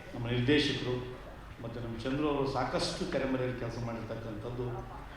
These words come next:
ಭಾಳ ದೊಡ್ಡ ಮಟ್ಟದಲ್ಲಿ ಈ ಸಿನಿಮಾ ಜನರನ್ನು ಮುಟ್ಟುತ್ತೆ ಅನ್ನುವಂಥ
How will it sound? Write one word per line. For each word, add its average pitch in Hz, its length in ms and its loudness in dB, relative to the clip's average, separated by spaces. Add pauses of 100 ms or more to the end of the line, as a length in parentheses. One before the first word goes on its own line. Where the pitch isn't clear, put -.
ಭಾಳ 127 260 8 (400)
ದೊಡ್ಡ 120 180 0 (500)
ಮಟ್ಟದಲ್ಲಿ 135 440 4
ಈ 113 40 4
ಸಿನಿಮಾ 127 320 4
ಜನರನ್ನು 117 480 2
ಮುಟ್ಟುತ್ತೆ 117 460 2
ಅನ್ನುವಂಥ 110 360 0